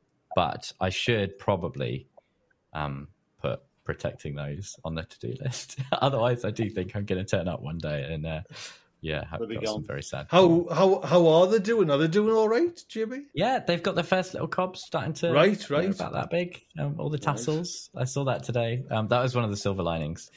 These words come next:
Speaker 1: Um, that is one thing that I do. Um, this could have been a tip. Um, when, you know, everything's a bit much in the garden and it's all gone a bit wrong. Um, you know, at the end, before you walk away, write down the silver linings, the stuff that is making you smile.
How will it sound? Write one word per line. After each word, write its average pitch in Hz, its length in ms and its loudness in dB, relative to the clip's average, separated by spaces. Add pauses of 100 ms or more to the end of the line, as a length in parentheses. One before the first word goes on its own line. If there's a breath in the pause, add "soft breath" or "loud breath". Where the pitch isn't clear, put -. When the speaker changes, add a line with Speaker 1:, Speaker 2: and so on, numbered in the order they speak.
(300 soft breath)
Speaker 1:
Um, 85 180 -2
that 127 200 0
is 175 220 -2
one 131 200 2
thing 90 260 -2
that - 80 -8
I 76 80 -4
do. 92 340 -4 (320)
Um, 82 380 -6
this 101 120 -10
could 139 140 -4
have - 80 -6
been - 140 -12
a - 40 -16
tip. - 300 -8 (340 soft breath)
Um, 90 400 -2
when, 107 340 0
you 104 100 0
know, 87 80 0
everything's 107 420 -2
a 104 60 -4
bit 117 160 0
much 107 340 -2
in 98 60 -6
the 104 60 -8
garden 101 360 -4
and 101 160 -8
it's 127 140 -12
all 131 120 -2
gone 110 180 -6
a 107 40 -8
bit 104 180 -8
wrong. 104 300 -2 (380 soft breath)
Um, 95 340 -2 (280)
you 113 80 0
know, 92 60 0
at 98 200 0
the 101 100 0
end, 90 220 -2
before 87 240 -4
you 80 100 -4
walk 80 220 -6
away, 76 320 -4 (320)
write 92 160 0
down 87 160 -2
the 87 80 -4
silver 80 260 -4
linings, 73 500 -8
the 85 80 -14
stuff - 300 -6
that 65 120 -4
is 76 200 -8
making 78 300 -10
you 71 100 -12
smile. - 320 -18